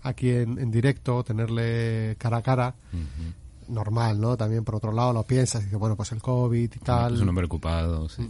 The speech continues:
Speaker 1: Un hombre ocupado.
Speaker 2: Ujú.
Speaker 1: Y, pero aún así, bueno, hace un mes cerramos que fuera por teléfono, estupendo, oye.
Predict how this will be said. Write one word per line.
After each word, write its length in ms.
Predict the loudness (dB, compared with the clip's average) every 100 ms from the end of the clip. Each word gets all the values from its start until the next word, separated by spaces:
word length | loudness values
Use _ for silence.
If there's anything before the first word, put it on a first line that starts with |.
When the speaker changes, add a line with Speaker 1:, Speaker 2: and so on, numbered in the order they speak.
| -2
Speaker 1:
Un 120 | 0
hombre 180 | 2 0
ocupado. 560 | -2 0 0 2 -2 -4 -6
Speaker 2:
Ujú. 320 | -6 -6 -8 -10 -18 -20 -18 0
Speaker 1:
Y, 360 | 4 6 4 4
pero 140 | 4
aún 100 | 4
así, 200 | 2 2
bueno, 200 | 2 2
hace 160 | 2 0
un 60 |
mes 140 | 0 0
cerramos 440 | 0 0 0 -2
que 100 | -4
fuera 280 | -2 0 0
por 120 | -2
teléfono, 480 | -2 -4 -2 -4 -4
estupendo, 460 | -4 -2 -2 -2 -2
oye. 240 | -2 -4